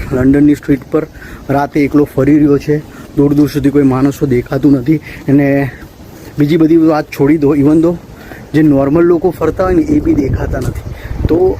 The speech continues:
લંડન હમણાં સુરક્ષિત છે. અને તમે જો ઇન્ડિયાથી જોતા હોય ને મારો વીડિયો, as, as a, like, જેના બી મમ્મી પપ્પા ઇન્ડિયાથી વીડિયો મારા જોતા હોય ને, તો તમે બી તમારા બાળકોની ચિંતા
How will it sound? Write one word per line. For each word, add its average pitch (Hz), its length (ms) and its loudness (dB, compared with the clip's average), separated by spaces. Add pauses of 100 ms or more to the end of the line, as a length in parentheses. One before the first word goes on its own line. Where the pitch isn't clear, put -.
(100)
લંડન 156 360 4
હમણાં 165 240 2
સુરક્ષિત 160 500 -2
છે. - 160 -6
અને 160 120 2
તમે 160 220 2
જો 165 100 4
ઇન્ડિયાથી 151 480 0 (680)
જોતા 147 300 0
હોય 165 220 2
ને 151 100 4
મારો 147 240 2
વીડિયો, 139 300 2 (680)
as, 143 340 -2
as 135 80 -2
a, 151 180 0
like, 151 500 -2
જેના 151 260 0
બી 156 120 2
મમ્મી 143 260 4
પપ્પા 143 240 -2
ઇન્ડિયાથી 143 380 2
વીડિયો 139 240 4
મારા 147 180 2
જોતા 131 260 0
હોય 170 100 0
ને, 151 100 2 (360)
તો - 60 -2
તમે 151 200 4
બી 160 100 2
તમારા 156 280 0
બાળકોની 147 420 0
ચિંતા 139 380 -2